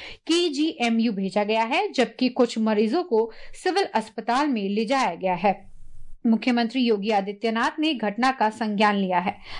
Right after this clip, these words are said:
अग्निशमन टीम मौके पर पहुंची। अभी तक किसी के हताहत होने की खबर नहीं है। अमेरिका की जानी मानी गायिका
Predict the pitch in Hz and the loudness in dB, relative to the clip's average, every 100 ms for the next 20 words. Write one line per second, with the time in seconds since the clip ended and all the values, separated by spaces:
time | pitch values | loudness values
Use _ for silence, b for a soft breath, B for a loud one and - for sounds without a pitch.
0 | - - 220 226 233 214 202 233 262 285 | -4 0 0 2 2 2 0 0 2 2
1 | 240 208 214 208 175 180 180 - 220 - | 2 0 -2 -2 0 2 0 2 0 -2
2 | B B - - - 285 392 403 302 302 | B B -10 -10 -6 -2 0 0 0 0
3 | 269 - 262 262 254 226 226 - 294 - | -2 0 -2 0 -2 -2 0 0 0 -2
4 | 220 240 269 226 214 214 - 220 196 196 | 0 2 0 0 0 -2 0 2 2 0
5 | 220 233 202 - - - - - B B | -2 0 0 -2 -4 -8 -10 -14 B B
6 | B - 294 320 339 403 403 392 233 214 | B -2 0 2 0 -2 0 0 0 0
7 | 262 254 254 247 214 214 202 254 349 | 0 0 0 2 0 0 -2 0 0